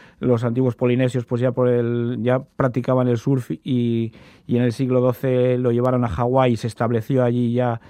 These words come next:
con, con bastante importancia. Y fue, si, si bien hay referencias del surf en otros,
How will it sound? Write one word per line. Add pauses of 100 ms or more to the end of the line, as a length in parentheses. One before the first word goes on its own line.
(380)
con,
con
bastante
importancia. (400)
Y
fue,
si,
si
bien
hay
referencias
del
surf
en
otros,